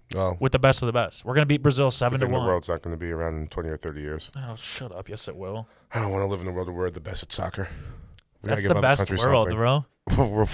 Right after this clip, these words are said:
Speaker 1: we take soccer from, that's when, like, World War Three will actually start.
Speaker 2: That's what we do. We
Speaker 1: Like, they
Speaker 2: take
Speaker 1: took soccer from us?
Speaker 2: Yeah.
Speaker 1: Fucking it.
Speaker 2: Have cricket or whatever. Wait till U S is good at cricket, bro.
Speaker 1: <laughs> We'll never.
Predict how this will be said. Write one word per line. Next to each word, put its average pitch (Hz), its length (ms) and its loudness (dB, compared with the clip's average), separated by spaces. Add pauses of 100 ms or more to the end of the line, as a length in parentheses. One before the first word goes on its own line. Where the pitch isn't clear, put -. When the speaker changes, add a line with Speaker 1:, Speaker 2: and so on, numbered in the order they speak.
(160)
Speaker 1:
we 117 120 8
take 131 200 10
soccer 110 360 6
from, - 180 -8
that's 131 280 10
when, 220 140 6
like, 180 140 10
World 113 240 6
War 107 160 6
Three 104 140 0
will 95 100 2
actually 92 240 -2
start. 160 160 6
Speaker 2:
That's - 60 6
what 196 80 8
we 180 120 6
do. 180 280 8
We 123 100 -2
Speaker 1:
Like, 160 100 10
they 175 80 8
Speaker 2:
take 170 100 6
Speaker 1:
took - 160 10
soccer 117 320 10
from 156 200 2
us? 185 180 0
Speaker 2:
Yeah. 240 340 6
Speaker 1:
Fucking 107 320 8
it. 101 280 2 (420)
Speaker 2:
Have 175 240 0
cricket 185 420 2
or 110 80 -2
whatever. 113 400 -2 (100)
Wait 175 220 8
till 220 160 12
U 175 160 10
S 156 160 8
is 131 100 -2
good 143 140 8
at 110 120 0
cricket, - 540 6
bro. 131 280 6
Speaker 1:
<laughs> - 400 4
We'll 120 140 0
never. 98 300 0